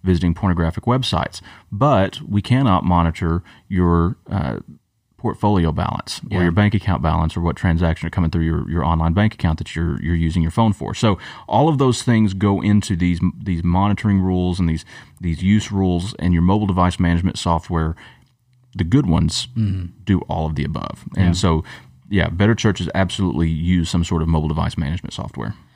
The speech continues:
Speaker 2: Well, and we talked about this in the last episode of making sure to have your data secure, and this is
Speaker 1: Yeah.
Speaker 2: just an easy way to do that
Speaker 1: Yeah.
Speaker 2: because we talked about, uh, you know, um, employees leaving their laptops at the airport or losing a, an iPhone or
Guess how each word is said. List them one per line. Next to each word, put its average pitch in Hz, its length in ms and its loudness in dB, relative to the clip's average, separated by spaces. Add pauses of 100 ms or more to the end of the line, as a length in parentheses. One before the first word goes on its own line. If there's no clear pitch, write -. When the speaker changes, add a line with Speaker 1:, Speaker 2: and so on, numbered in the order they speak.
(140)
Speaker 2:
Well, 156 200 4
and 147 100 4
we 151 60 6
talked 127 220 2
about 98 120 -2
this 101 160 -4
in 104 80 -2
the 90 80 -4
last 92 340 -4
episode 90 580 -4
of 95 440 -4
making 104 220 -2
sure 104 160 -6
to 98 40 -2
have 95 200 -4
your 92 100 -4
data 90 380 -4
secure, 98 560 -4
and 104 160 0
this 139 160 2
is 117 80 2
Speaker 1:
Yeah. 107 80 -2
Speaker 2:
just 117 180 0
an 101 160 -6
easy 139 380 2
way 131 220 2
to 127 120 -6
do 127 220 -2
that 92 180 -2
Speaker 1:
Yeah. 113 120 4
Speaker 2:
because 117 220 0
we 107 80 0
talked 107 280 -4
about, 92 240 -6 (440)
uh, 104 100 -2
you 104 200 -2
know, 92 300 -6
um, 90 360 -8
employees 113 560 2
leaving 123 380 2
their 120 220 2
laptops 117 500 -2
at 113 60 -6
the 117 80 -2
airport 107 580 -4
or 92 180 -6
losing 113 460 2
a, 110 140 -2
an 110 80 -4
iPhone 107 580 -4
or 95 160 -10